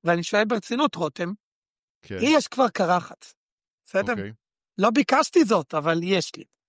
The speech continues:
Speaker 2: יש מצב שזה
Speaker 1: מתי
Speaker 2: מהפולד שלוש?
Speaker 1: ה-, לא, יש לי הכנה ל-,
Speaker 2: <laughs> אוקיי.
Speaker 1: ל-, לנרולינק.
Speaker 2: אה.
Speaker 1: כבר
Speaker 2: אה,
Speaker 1: יש לי
Speaker 2: אוקיי,
Speaker 1: הכנה.
Speaker 2: הבנתי.
Speaker 1: זה לא שה-,
Speaker 2: אה, אה.
Speaker 1: ה-, ה-, המנתח של הנרולינק צריך עכשיו לבוא ולעשות לי קרחת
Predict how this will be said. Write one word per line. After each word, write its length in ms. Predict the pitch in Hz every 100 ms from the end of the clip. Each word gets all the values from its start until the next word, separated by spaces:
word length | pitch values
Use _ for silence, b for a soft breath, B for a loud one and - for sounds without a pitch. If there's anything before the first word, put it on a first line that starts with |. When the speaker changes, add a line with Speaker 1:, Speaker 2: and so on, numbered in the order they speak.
| _ _ 127
Speaker 2:
יש 160 | 135
מצב 280 | 175 - 147
שזה 200 | 143 147
Speaker 1:
מתי 80 | 233
Speaker 2:
מהפולד 240 | - 139 269
שלוש? 360 | 330 359 - -
Speaker 1:
ה-, 180 | 240 247 - - 254 -
לא, 280 | 208 190 139
יש 220 | 185 311
לי 120 | 392
הכנה 340 | 359 - 247 294 330
ל-, 40 |
Speaker 2:
<laughs> 240 | 240 208
אוקיי. 180 | 208 214
Speaker 1:
ל-, 280 | 202 208 214
לנרולינק. 680 | 214 214 285 285 233 156 -
Speaker 2:
אה. 40 | - _ _ _ _ _
Speaker 1:
כבר 120 | - -
Speaker 2:
אה, 120 | -
Speaker 1:
יש 160 | 320
לי 100 | -
Speaker 2:
אוקיי, 140 | 381 330
Speaker 1:
הכנה. 160 | 311
Speaker 2:
הבנתי. 300 | 226 127 127 104
Speaker 1:
זה 80 |
לא 100 | 254
שה-, 120 | 302 339
Speaker 2:
אה, 200 | 233 247
אה. 100 | 202
Speaker 1:
ה-, 380 | 208 196 185 185
ה-, 40 | b b _
המנתח 520 | 190 208 214 - 285 285
של 220 | - 214
הנרולינק 540 | 196 247 254 240 226
צריך 240 | 226 226 214
עכשיו 200 | - 214
לבוא 300 | 180 180 262
ולעשות 460 | 226 196 185 233 -
לי 80 | 220
קרחת 460 | 202 202 214 220